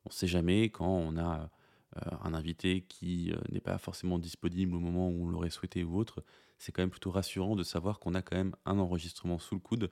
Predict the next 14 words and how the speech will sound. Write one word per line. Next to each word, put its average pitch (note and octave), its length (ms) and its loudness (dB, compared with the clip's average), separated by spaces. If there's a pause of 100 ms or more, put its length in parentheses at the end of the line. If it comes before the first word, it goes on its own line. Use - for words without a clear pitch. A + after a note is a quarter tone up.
qu'on - 140 -4
peut G2 140 4
monter F#2+ 440 2 (240)
à - 100 -2
la E2+ 100 2
place G2 180 0
de E2+ 80 0
celui - 220 -6
qu'on E2 160 -8
avait F2 200 -2 (200)
peut-être, - 420 -4
euh, - 200 -2 (340)
souhaité - 320 -8
faire. - 280 -8